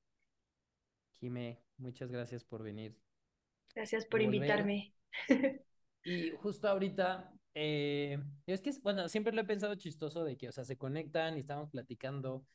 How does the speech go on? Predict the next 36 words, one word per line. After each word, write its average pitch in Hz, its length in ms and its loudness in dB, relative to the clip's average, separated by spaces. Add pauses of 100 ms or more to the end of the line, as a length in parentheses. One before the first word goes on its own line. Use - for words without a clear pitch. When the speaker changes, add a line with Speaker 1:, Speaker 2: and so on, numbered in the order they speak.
(220)
Speaker 1:
y 117 120 -4
luego 123 360 -2
grabamos 127 560 -4
y 127 40 -4
hacemos 123 360 -8
como 110 280 -10
que, 120 140 -8
"Ay, 151 240 -4
hola, 170 340 0
sí, 165 260 -4
claro, 156 320 0
¿no? 151 220 -2
¿Cómo 147 160 -2
estás?". 147 340 -4 (440)
Pero 151 320 4
justo 208 300 2
ahorita 190 560 2 (180)
que 156 80 -4
estábamos 143 840 -4
platicando 131 640 -4
de, 110 460 -6 (300)
este, 117 760 -8 (1500)
de 196 280 4
los 190 380 4
productos 175 400 0
que 185 80 -6
usamos 165 260 -2
en 156 80 -6
los 135 80 -4
hospitales 156 880 0
y 131 140 -4
del 127 460 -4
impacto 123 520 -8
que 135 100 -6
tienen 123 460 -4
en, 104 440 -12